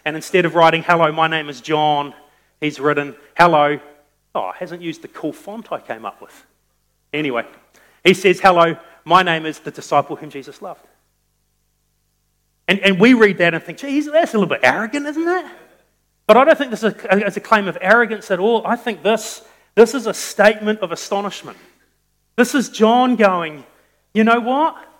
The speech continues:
This love that Jesus exhibited for Judas and this love that Jesus exhibited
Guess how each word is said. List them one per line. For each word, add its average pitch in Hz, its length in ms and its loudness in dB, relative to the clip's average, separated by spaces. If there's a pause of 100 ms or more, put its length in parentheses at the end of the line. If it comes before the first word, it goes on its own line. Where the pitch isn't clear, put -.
(300)
This 247 320 2
love 208 380 2
that 196 140 -4
Jesus 240 400 -4
exhibited 208 440 -4
for - 140 -8
Judas 220 480 -4
and 202 160 -6
this 226 140 -10
love 220 180 4
that 185 140 -12
Jesus 220 340 -10
exhibited 202 580 -6